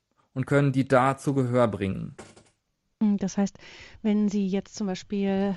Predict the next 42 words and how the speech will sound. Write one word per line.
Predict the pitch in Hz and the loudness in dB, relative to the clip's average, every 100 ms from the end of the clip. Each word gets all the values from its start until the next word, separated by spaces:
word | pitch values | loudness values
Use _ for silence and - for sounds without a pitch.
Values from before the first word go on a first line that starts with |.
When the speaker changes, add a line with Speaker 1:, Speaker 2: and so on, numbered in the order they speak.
| - | -6
Speaker 2:
als | - 196 - | -6 -6 -2
Jesuiten | 190 202 - 208 | 0 0 -2 -4
eine | 175 190 | -2 -4
Schule | 196 285 294 269 | -4 0 2 2
in | 254 | 0
einem | 220 220 | 0 0
Land | 202 220 - | 0 -2 -2
haben, | 214 208 214 214 | -2 -2 0 -2
dann | 190 190 196 196 202 | -2 -2 -2 -4 -6
kann | - | -4
man | 196 196 | -2 -2
gucken, | - - 202 | -4 -2 -2
wie | |
man | 202 | 0
diese | 156 196 | -2 -4
Struktur | 208 - 208 - 233 | -4 -6 -6 0 2
nutzt | 220 233 - | 0 -4 -10
für | 196 | -8
die | |
Flüchtlingskinder | 214 262 254 254 240 - 233 226 220 214 214 - | -4 -2 -2 -2 -4 -4 -2 0 0 0 0 -2
und | 214 | -4
so | 202 | 0
weiter? | 214 - 330 - - - - | -2 -2 -6 -6 -20 -20 -14
Speaker 1:
Das | - 190 208 | 0 2 4
ist | 196 - - - - - - | 2 0 -4 -10 -16 -20 -2
richtig, | 165 196 - 214 - - | 0 0 0 0 0 2
genau. | 165 127 135 190 190 - - | 4 6 4 4 -2 -16 -6
Und | 170 170 | -4 0
einfach, | 156 170 180 175 - - | 2 4 4 2 -2 -8
ähm, | 165 151 147 151 143 _ | 0 2 2 0 -6 _
ja, | 151 143 131 - | 0 2 -2 -10
es | - | -4
sind | - 165 170 - - | 2 2 2 -4 -2
Jesuiten, | 151 147 151 185 180 156 | 2 2 4 4 4 4
die | 147 156 | 4 4
aus | 151 151 - | 4 2 2
dem | 156 | 2
Land | 147 143 160 | 4 2 2
bereits | - 135 135 139 - | 0 0 0 -2 -4
kommen, | - 196 247 233 | 0 2 4 4
die | 165 | 2
sich, | 143 147 143 | 2 -2 -4